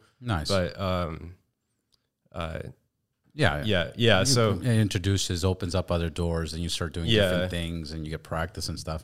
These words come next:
Speaker 2: Yeah,
Speaker 1: Are
Speaker 2: so
Speaker 1: you doing that full time?
Speaker 2: Um, I actually pivoted away from that about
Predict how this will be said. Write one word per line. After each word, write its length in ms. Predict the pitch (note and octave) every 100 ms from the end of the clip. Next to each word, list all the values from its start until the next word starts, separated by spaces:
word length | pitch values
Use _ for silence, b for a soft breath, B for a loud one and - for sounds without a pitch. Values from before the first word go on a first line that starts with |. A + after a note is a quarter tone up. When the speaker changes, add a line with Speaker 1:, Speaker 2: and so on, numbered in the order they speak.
| B
Speaker 2:
Yeah, 280 | G#2+ F#2+ D#2
Speaker 1:
Are 40 |
Speaker 2:
so 60 | A#2+
Speaker 1:
you 100 | B2+
doing 160 | D3 E3+
that 120 | -
full 160 | D3 D3+
time? 440 | D#3 G3+ G#3+ - _ _ _ _ -
Speaker 2:
Um, 500 | C3+ C#3 C3 A#2+ G#2+
I 180 | A2 B2
actually 420 | C3 C#3 - C#3+ A2
pivoted 460 | A2+ A2+ A#2 A2
away 240 | G2+ G2 G#2
from 240 | A#2+ A2+
that 420 | A#2 A#2+ A#2+ -
about 640 | F#2 F#2 F#2+ F#2+ F2+ -